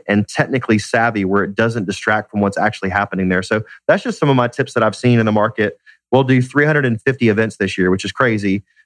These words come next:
Um, some massive events, some smaller events, and every single one of them, we're thinking through listen, design,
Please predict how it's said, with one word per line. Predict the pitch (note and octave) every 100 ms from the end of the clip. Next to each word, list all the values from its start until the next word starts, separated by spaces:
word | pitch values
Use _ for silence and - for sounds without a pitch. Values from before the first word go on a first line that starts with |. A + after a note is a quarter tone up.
| -
Um, | G2+ G2+ F#2
some | - G#2+
massive | A#2+ C#3+ C#3+
events, | B2+ A#2+ B2 -
some | G#2+
smaller | - B2 A2+
events, | A#2 A2+
and | A2+
every | A#2+ D3+
single | - C3 A2+
one | A#2 A#2
of |
them, | G#2 G2
we're | A2
thinking | A2+ - B2 A#2+ G#2+
through | - G2 F#2+ G2+ _ _ -
listen, | G#2+ G#2 G#2 G#2 G2+ -
design, | F#2 F2+ F2+ F2